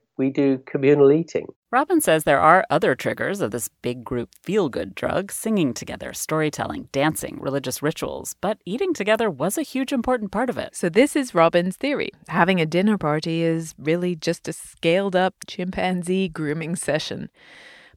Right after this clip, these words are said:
Speaker 3: But obviously, he needed to test that theory.
Speaker 2: So he sent out a questionnaire to two thousand people in the U K,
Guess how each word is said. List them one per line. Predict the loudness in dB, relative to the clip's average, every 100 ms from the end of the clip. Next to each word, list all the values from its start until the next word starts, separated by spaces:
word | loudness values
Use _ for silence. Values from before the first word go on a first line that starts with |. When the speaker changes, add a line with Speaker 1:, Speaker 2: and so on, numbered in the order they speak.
| -10
Speaker 3:
But | -10 -4
obviously, | -4 0 -2 0 -4 -4 _
he | -8 -2
needed | 0 0 -2
to | -6
test | -2 0 0 0
that | -4 -4
theory. | -4 -4 -4 0
Speaker 2:
So | 0
he |
sent | 2 0 0
out | 0
a |
questionnaire | 0 -4 -2 -2 0 0
to | -2
two | -10 -6 -4
thousand | -2 -2 -2 -4
people | -4 -2 -2
in | 0 -4
the |
U | -4 -6
K, | -8 -12 -14